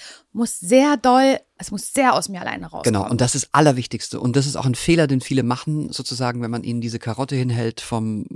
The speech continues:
Speaker 2: Fame der Fernsehshow, dass sie dann plötzlich so steuer- und lenkbar sind von vielen, die es glauben, besser zu wissen, die es aber natürlich nicht besser wissen.
Speaker 1: Mhm.
Speaker 2: Da-, das wurde mir Gott sei Dank erspart und ich hab's immer rechtzeitig gemerkt und hab gesagt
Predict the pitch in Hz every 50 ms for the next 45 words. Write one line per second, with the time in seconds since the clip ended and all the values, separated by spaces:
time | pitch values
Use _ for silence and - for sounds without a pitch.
0 | - - - - - - 127 120 120 120 120 117 - - - - 117 - 110 110
1 | 107 104 - - 131 - 92 107 120 120 123 110 - - 110 113 120 - - -
2 | - - - - 117 123 - - 131 120 110 113 107 110 113 107 - - 104 110
3 | 107 - - 107 104 98 - - - _ _ _ _ _ - 95 107 101 - -
4 | - - 107 110 117 113 107 92 104 101 98 104 107 120 - - - 98 95 98
5 | 92 101 101 104 104 - - _ - - - 98 90 - - 107 104 104 101 101
6 | - - - 104 98 - - 110 101 101 95 95 92 101 - 101 92 - 95 92
7 | 101 - - 107 - 95 85 92 - 87 82 - - 101 95 - - - - -
8 | - - - - - - 123 117 175 165 170 - - - 92 - - - - _
9 | _ _ _ _ - - - _ _ _ - - - - 123 104 127 127 123 127
10 | 127 127 120 117 120 117 110 104 - - 117 131 147 147 139 110 120 - - 120
11 | 117 110 117 - - 110 - - 113 107 107 110 - - 113 - - - 107 110
12 | 104